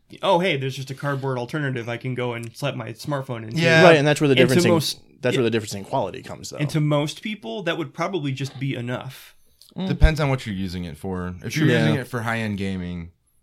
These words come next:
Speaker 2: I mean, obviously you won't be able to do it with a smartphone.
Speaker 1: Yeah, some of the, the apps for this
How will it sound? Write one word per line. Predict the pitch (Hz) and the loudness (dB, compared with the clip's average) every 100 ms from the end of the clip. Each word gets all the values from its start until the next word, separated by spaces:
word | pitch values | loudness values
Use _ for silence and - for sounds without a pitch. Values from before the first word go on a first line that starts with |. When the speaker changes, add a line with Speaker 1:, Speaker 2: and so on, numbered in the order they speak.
| _ 104 | _ -6
Speaker 2:
I | |
mean, | 98 | -4
obviously | 92 98 95 95 | -4 -6 -6 -6
you | 92 | -6
won't | 90 90 | -8 -8
be | |
able | 87 | -8
to | 87 | -8
do | 85 | -10
it | 78 | -10
with | 80 - _ - | -14 -16 _ -20
a | |
smartphone. | - - 62 - - - | -16 -12 -14 -14 -18 -2
Speaker 1:
Yeah, | 170 160 | 2 2
some | 156 196 | 2 0
of | 180 | 0
the, | 151 127 | 0 -2
the | 120 - | -4 -4
apps | 127 123 - | -2 -2 -4
for | 139 | -8
this | 123 117 - | -6 -8 -12